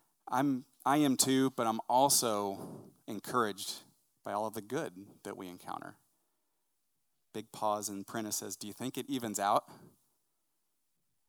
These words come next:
Morgan says, "I'd like to think it does.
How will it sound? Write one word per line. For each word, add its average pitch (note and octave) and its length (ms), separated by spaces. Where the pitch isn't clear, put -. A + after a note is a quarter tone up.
Morgan G#2+ 280
says, G2 540
"I'd G#2 160
like G#2+ 220
to A2 80
think G2 260
it G2 100
does. - 540